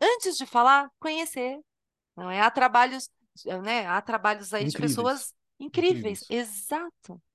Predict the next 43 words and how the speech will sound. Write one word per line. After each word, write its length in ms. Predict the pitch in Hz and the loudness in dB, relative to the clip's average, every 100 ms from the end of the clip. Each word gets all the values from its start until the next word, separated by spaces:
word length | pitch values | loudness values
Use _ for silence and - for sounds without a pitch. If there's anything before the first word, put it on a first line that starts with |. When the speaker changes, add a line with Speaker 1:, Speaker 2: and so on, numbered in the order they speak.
| _ _ | _ _
Speaker 2:
Que 120 | - | 0
às 100 | 160 | 0
vezes 200 | 123 185 | 4 2
Speaker 1:
Exato. 80 | - | 2
Speaker 2:
facilita, 440 | 170 - 160 180 170 | -4 0 0 0 0
inclusive, 340 | 156 151 190 | 0 -2 -2
pra 200 | 175 208 | -2 -2
gente. 440 | 151 127 107 - - | 0 -4 -6 -10 -8
Às 200 | 113 110 | -8 0
vezes 120 | 143 | 0
você 220 | 147 - | 0 -2
viu 260 | 131 120 175 | -2 0 0
um, 520 | 156 139 127 131 120 | 0 -2 -2 -2 -2
um 40 | 104 | -6
professor, 520 | - 175 190 - 254 | -8 -4 -2 2 2
TikToker, 560 | - 135 170 190 180 139 | 2 -4 0 2 2 -4
influencer, 500 | 131 147 175 - 151 - - _ | -6 -4 -4 -4 -14 -18 -20 _
que 80 | - | -2
explicou 380 | 160 - 180 233 | 0 0 0 0
alguma 240 | 196 180 | 4 2
coisa 260 | - 220 180 | 4 0 2
de 80 | |
uma 100 | 190 180 | 0 2
maneira 260 | 165 214 | 2 2
que 100 | 202 | 0
facilitou 400 | - - 190 240 | -6 -6 -2 -2
tanto, 540 | 240 - 226 170 120 104 _ - - - | 2 6 6 4 -2 -8 _ -20 -20 4
que 80 | |
às 100 | 165 | 6
vezes 140 | 160 202 | 6 4
você 180 | 180 202 | 0 0
Speaker 1:
É. 40 | |
Speaker 2:
demoraria 400 | 185 175 170 185 | 0 4 4 4
um 80 | 180 | -2
tempo 440 | - 196 233 208 | 2 2 4 -2
pra 160 | 160 151 | -6 -6
conseguir, 540 | - 147 - 127 156 | -6 -6 -8 -8 -8
que 140 | 170 170 | -4 -2
não 100 | 190 | -2
conseguia 460 | 190 170 165 180 | -2 -4 -4 -4
ter 200 | 185 190 | -4 -2
aquela 300 | 170 - 185 | -2 -2 -6
síntese, 720 | 170 - 180 214 208 214 175 | -4 -4 -2 -2 -2 -4 -4